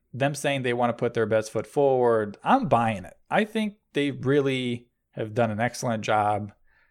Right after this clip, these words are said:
so far with what I've seen with season five. I think they've put a lot of effort into it. I think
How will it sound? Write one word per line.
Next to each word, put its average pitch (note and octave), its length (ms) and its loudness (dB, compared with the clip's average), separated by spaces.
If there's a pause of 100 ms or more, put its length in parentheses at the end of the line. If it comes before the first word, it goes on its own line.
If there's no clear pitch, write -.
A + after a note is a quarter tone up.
(160)
so A#2+ 320 -2
far A2+ 300 0
with A2 80 -2
what A2+ 100 2
I've G#2 160 0
seen A2+ 360 -4
with G2 120 -6
season G#2 300 -8
five. D#3+ 560 0 (680)
I G#2+ 80 -6
think A#2+ 420 -4
they've A2+ 200 -2
put B2 140 -2
a G#2+ 80 0
lot G2+ 180 2
of - 80 -4
effort C#3 300 0
into C3+ 300 0
it. C3 220 -2
I G#2+ 120 -4
think A2+ 340 -6